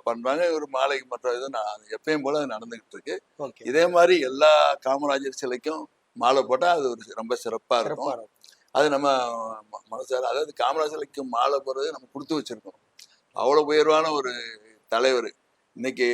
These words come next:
Speaker 1: நீங்க கேள்விப்பட்டிருப்பீங்க, ஒவ்வொரு இதுலயும் வந்து உலக லெவல்ல பேசுறதெல்லாம் வந்து இருபது தலைவர்ல ஒருத்தர், உலக லெவல்ல இருபது தலைவர், ஐம்பது தலைவர்ல ஒருத்தர் தான் காமராஜர் பேசுறாங்க.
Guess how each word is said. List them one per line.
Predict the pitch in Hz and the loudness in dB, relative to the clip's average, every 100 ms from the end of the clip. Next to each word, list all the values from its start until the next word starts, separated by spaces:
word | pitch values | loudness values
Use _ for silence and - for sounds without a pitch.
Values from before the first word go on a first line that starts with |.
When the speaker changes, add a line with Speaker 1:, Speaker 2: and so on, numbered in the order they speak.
| 117 113 - _ _ | 0 -8 -16 _ _
Speaker 1:
நீங்க | 113 113 110 | -16 -14 -6
கேள்விப்பட்டிருப்பீங்க, | 131 151 156 156 135 127 135 156 | -2 -2 -4 -8 -8 -8 -4 -2
ஒவ்வொரு | 151 131 139 135 | 0 0 0 -2
இதுலயும் | 139 156 139 | -2 -4 -4
வந்து | 143 170 175 143 _ _ - | -6 -6 -6 -6 _ _ -2
உலக | 131 165 170 | 4 8 8
லெவல்ல | 160 165 175 180 180 160 _ _ - | 8 10 10 6 2 0 _ _ 0
பேசுறதெல்லாம் | 143 135 135 131 143 147 | 0 0 -4 -2 0 0
வந்து | 143 151 165 143 | -2 -2 -4 -4
இருபது | 139 143 139 | -8 -8 -4
தலைவர்ல | 135 135 131 131 | -2 0 0 -2
ஒருத்தர், | 127 123 135 135 143 - _ | -2 -6 -2 -2 -2 -6 _
உலக | 123 143 151 | 0 2 6
லெவல்ல | 143 147 151 | 4 4 2
இருபது | 151 143 135 | 0 0 -6
தலைவர், | - 131 131 | 0 0 0
ஐம்பது | 131 - 147 | -4 0 -2
தலைவர்ல | 143 139 139 135 | 2 0 2 0
ஒருத்தர் | 123 120 - 123 | -4 -4 -6 -6
தான் | 127 135 | -6 -4
காமராஜர் | 117 123 127 117 110 - | -4 -2 -2 -4 -8 -10
பேசுறாங்க. | 104 - 101 98 | -14 -12 -14 -16